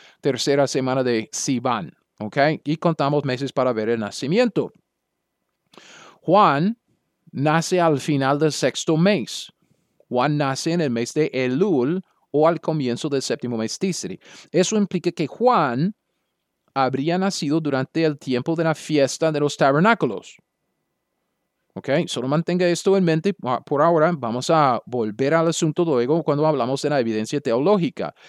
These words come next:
Jesús nace seis meses después de Juan y esto implica que Jesús habría nacido durante la temporada de la Pascua,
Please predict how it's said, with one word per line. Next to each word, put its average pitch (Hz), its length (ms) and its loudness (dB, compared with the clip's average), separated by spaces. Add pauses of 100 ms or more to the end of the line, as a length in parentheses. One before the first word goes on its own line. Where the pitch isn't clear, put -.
(360)
Jesús 180 600 0
nace 160 440 2
seis 175 480 0
meses 147 340 -2
después 131 440 0
de 131 120 0
Juan 165 560 2
y 139 220 -2
esto 196 320 0
implica 156 640 2 (340)
que 151 160 -4
Jesús 208 540 -4
habría 165 380 0
nacido 143 420 0
durante 123 380 -2
la 131 80 0
temporada 127 600 0
de 147 100 0
la 139 100 2
Pascua, 123 760 0